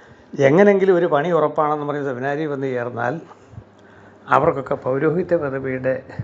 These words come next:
മാന്യത നഷ്ടപ്പെടുത്തി കളയാൻ ഉപയോഗിക്കുന്ന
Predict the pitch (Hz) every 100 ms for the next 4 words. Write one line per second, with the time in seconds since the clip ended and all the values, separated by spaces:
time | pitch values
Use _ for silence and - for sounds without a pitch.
0 | - - - - - - - - - -
1 | 156 156 180 214 214 208 160 - 147 147
2 | 147 143 143 131 135 143 139 123 123 120
3 | - 123